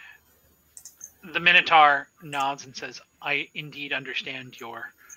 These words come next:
concern." It says, I unfortunately, trapped here in the labyrinth, have no way to prove to you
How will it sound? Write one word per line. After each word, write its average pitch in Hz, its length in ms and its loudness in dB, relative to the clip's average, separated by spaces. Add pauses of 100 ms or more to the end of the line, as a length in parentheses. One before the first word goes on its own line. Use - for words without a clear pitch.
(460)
concern." 127 480 -12 (2750)
It - 80 -20
says, 127 220 -16 (160)
I 151 160 2
unfortunately, 139 920 -6 (200)
trapped - 320 -2
here 139 200 -6
in 131 80 -10
the 127 100 -16
labyrinth, 127 480 -6
have - 320 -2
no 143 240 -4
way 135 400 -6 (600)
to 120 420 -12 (2250)
prove 208 300 -4
to - 140 -10
you 123 340 -12